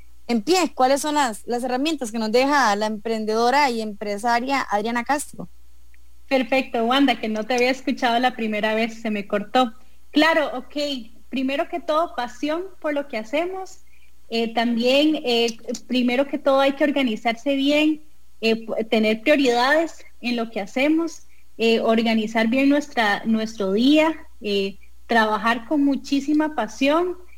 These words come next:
Speaker 2: eh, y poder, este, no solo enfocarnos en crecer el negocio, eh, sino siempre dar un valor agregado, enfocarnos en dar calidad,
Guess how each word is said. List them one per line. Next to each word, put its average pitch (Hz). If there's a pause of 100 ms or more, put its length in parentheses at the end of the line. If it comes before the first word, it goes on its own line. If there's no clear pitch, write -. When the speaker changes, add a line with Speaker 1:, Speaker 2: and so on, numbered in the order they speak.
(260)
Speaker 2:
eh, 226
y 262
poder, 254 (100)
este, 254
no 240
solo 311
enfocarnos 294 (320)
en 247
crecer 233
el 330
negocio, 339 (140)
eh, 226
sino 226
siempre 294
dar 269
un 285
valor 254
agregado, 277 (300)
enfocarnos 226
en 262
dar 220
calidad, 262